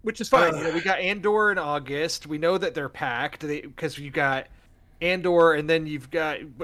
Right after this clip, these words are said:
Speaker 1: you know, between that and the Marvel shows, it's like we've got, we've got
Speaker 2: And
Speaker 1: a fair
Speaker 2: Obi-Wan is happening right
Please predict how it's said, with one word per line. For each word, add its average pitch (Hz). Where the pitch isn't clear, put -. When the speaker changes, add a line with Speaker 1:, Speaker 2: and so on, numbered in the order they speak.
Speaker 1:
you 170
know, 165
between 156
that 175
and 147
the 127
Marvel 139
shows, 135
it's -
like 131
we've 127
got, 156
we've 143
got 185
Speaker 2:
And 147
Speaker 1:
a -
fair 143
Speaker 2:
Obi-Wan 92
is 92
happening 95
right 90